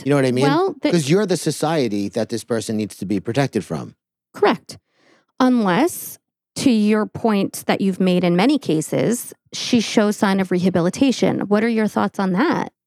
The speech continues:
Speaker 1: I mean, it's always a gamble. I, I hate to say that I trust the parole board, but I
Speaker 2: Mm-hmm.
Speaker 1: kinda do. Like,
Speaker 2: Mm-hmm.
Speaker 1: these people do it all day, every day. They kind of have, their bullshit meter must be fucking f-, so finely tuned
Speaker 2: I mean,
Speaker 1: from
Speaker 2: they
Speaker 1: dealing
Speaker 2: wouldn't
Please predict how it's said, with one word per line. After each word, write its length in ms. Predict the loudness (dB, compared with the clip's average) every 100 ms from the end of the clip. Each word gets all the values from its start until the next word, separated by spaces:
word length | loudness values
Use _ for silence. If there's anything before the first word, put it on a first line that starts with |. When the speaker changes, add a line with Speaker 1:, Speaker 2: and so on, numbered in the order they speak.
| _ -4
Speaker 1:
I 60 |
mean, 120 | 0 0
it's 160 | -2 0
always 300 | 2 2 0
a 60 |
gamble. 560 | 2 2 2 0 -2 -2
I, 260 | -2 0 -2
I 120 | -4 -4
hate 340 | 0 0 0
to 120 | -2
say 400 | -2 0 2 2
that 260 | 2 0 -2 -2
I 140 | -2
trust 540 | -2 0 0 0 -6
the 100 | -4
parole 460 | -4 0 0 2 0
board, 460 | 0 0 0 -4 -10 _ _
but 200 | -4 -2
I 80 | 0
Speaker 2:
Mm-hmm. 140 | -2 0
Speaker 1:
kinda 200 | 0 2
do. 240 | 2 2
Like, 200 | 2 0
Speaker 2:
Mm-hmm. 100 | 0
Speaker 1:
these 100 | 0
people 240 | -2 -2 -2
do 240 | 0 0
it 100 | 0 -2
all 240 | 0 0
day, 260 | 0 0 0
every 260 | -2 0 2
day. 200 | 2 2
They 140 | 0
kind 280 | -2 0 0
of 240 | 0 -4 -14 _ -20 -20 _ -20 -8
have, 340 | -2 -2 -2
their 140 | 0 0
bullshit 500 | 2 0 0 0 0
meter 260 | 0 0
must 280 | 0 -2 -4
be 180 | -2 -2
fucking 420 | -2 -4 -2 -6
f-, 60 | -8
so 400 | -14 -8 0 0
finely 520 | 0 -2 -2 0 -2
tuned 440 | -2 -2 -4 -4 -12 _
Speaker 2:
I 140 | 0 2
mean, 380 | 4 2 2 2
Speaker 1:
from 100 | 0
Speaker 2:
they 60 |
Speaker 1:
dealing 120 | 2
Speaker 2:
wouldn't 220 | 2 2